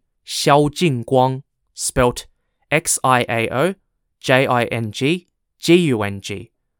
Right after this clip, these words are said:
ordered his soldiers to attack and capture the airport at Changchun, which they did so on the twenty-fourth of May nineteen forty-eight.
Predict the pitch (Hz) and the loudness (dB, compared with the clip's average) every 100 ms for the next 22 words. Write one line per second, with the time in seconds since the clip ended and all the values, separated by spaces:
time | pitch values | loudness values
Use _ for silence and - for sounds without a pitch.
0 | _ _ _ 151 170 196 165 147 - 143 | _ _ _ 6 6 6 2 0 2 2
1 | 139 104 - 120 110 - 147 185 - 123 | 2 -2 -6 -6 -6 0 -2 -2 -8 -10
2 | - 160 165 - 95 104 120 143 - 101 | -6 -6 -6 -8 -8 -8 -4 -6 -6 -10
3 | - - - 101 117 - 113 120 - _ | -12 -16 -10 -10 -8 -6 -6 -6 -12 _
4 | _ _ 147 - 143 131 165 165 - 110 | _ _ -6 -4 -4 0 0 0 0 -2
5 | 95 120 117 - 147 147 - 143 131 - | -2 -4 -6 -2 -2 -2 -2 0 0 -2
6 | 101 113 131 110 117 110 104 110 101 - | -10 -6 -6 -6 -8 -6 -6 -10 -10 -10
7 | 101 104 135 | -8 -4 -4